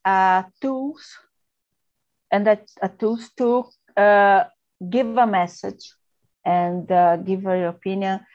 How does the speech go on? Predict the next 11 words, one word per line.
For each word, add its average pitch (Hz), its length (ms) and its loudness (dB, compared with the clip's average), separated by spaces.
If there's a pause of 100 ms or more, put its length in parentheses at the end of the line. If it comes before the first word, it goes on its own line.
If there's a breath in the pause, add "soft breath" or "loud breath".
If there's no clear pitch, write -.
(180 soft breath)
and, 190 240 0
uh, 196 600 6 (280)
and, 180 380 -8
um, 165 720 -2 (1120)
understand 196 1000 -2 (180)
and 185 440 -6 (680)
understandable, 185 1200 -4 (840)
uh, 170 800 -8 (920)
with 185 300 -10 (280)
all 208 300 4
people. - 560 -16